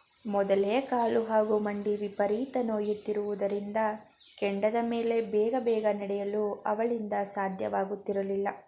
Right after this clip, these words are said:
ಅವಳು ಕೆಂಡದ ಮೇಲೆ ನಡೆಯುತ್ತಿದ್ದರೆ ಇಲ್ಲಿ ನಿಂತುಕೊಂಡು ನೋಡುತ್ತಿದ್ದ ನೀತುವಿನ ಮನೆಯವರ ಮುಖದಲ್ಲಿ ಆತಂಕ ಹಾಗೂ ಸಂಕಟ ಆಗುತ್ತಿತ್ತು.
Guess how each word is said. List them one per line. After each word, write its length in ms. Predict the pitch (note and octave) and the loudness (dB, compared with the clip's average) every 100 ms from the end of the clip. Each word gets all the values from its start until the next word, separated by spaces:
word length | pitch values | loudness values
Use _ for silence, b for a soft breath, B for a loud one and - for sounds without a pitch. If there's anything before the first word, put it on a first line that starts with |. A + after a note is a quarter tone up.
| _ _ _ b b b b b b b _ - | _ _ _ b b b b b b b _ 4
ಅವಳು 340 | C#4 D4 D4 | 6 6 2
ಕೆಂಡದ 440 | D4 A#3 G#3+ C4 D4+ | 2 0 2 2 4
ಮೇಲೆ 380 | D4 C#4+ C#4 C4+ | 4 2 4 2
ನಡೆಯುತ್ತಿದ್ದರೆ 1200 | A#3+ G#3+ A3 A3 A3 G3+ G3+ G#3 G#3 G#3 A#3 - | 2 0 0 -2 -6 -2 -2 -2 -4 -6 -14 -4
ಇಲ್ಲಿ 300 | B3+ C#4 C#4 | 0 4 4
ನಿಂತುಕೊಂಡು 720 | B3+ A3 A#3+ C4+ - B3 A#3 A#3 | 4 2 0 -2 2 2 4 2
ನೋಡುತ್ತಿದ್ದ 580 | A3 G#3+ G#3+ - G3+ G#3+ G#3+ | 0 0 -2 -4 -2 0 0
ನೀತುವಿನ 600 | G#3 G#3+ A#3+ A#3+ A3+ G#3+ | 0 -4 -2 -2 -2 -4
ಮನೆಯವರ 540 | G3+ G3+ A3 C4 A#3+ G#3+ | -4 -4 -2 -2 0 -2
ಮುಖದಲ್ಲಿ 760 | G#3 - G#3 G3+ G3+ G#3 G3+ - | -4 -4 -4 -2 -2 -4 -4 -2
ಆತಂಕ 520 | G#3 A3 B3 A3+ A3 | -2 -2 -6 -6 -4
ಹಾಗೂ 460 | G3+ G3+ G3+ G3+ G3+ | -4 -4 -4 -2 -4
ಸಂಕಟ 560 | - G#3 A#3 A3 G3 | -4 -6 -4 -6 -4
ಆಗುತ್ತಿತ್ತು. 840 | G#3 G3+ G3+ G3+ G3 - G#3 - | -2 -2 -4 -4 -8 -6 -6 0